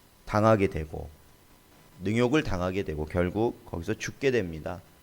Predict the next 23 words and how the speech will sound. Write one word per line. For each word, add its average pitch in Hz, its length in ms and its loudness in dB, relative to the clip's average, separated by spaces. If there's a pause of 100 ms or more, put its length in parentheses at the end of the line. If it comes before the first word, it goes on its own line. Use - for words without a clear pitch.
그래서 107 380 -4
이 120 480 -2 (360)
범죄로 120 500 0
인하여서 98 760 -4 (800)
온 127 260 2
이스라엘 120 920 4
지파와 110 800 0
베냐민 113 480 2
간의 98 280 4
전쟁이 98 440 2
일어나게 87 520 -2
되고 - 360 -14 (640)
거의 113 300 2
이 113 60 -2
베냐민은 113 760 -2 (400)
나중에 92 680 -2 (220)
없어지다시피 139 1040 0
하는 101 400 -4
큰 156 320 0
타격을 131 680 0
입게 101 240 -4
되므로, 90 680 0 (360)
어, 80 340 -12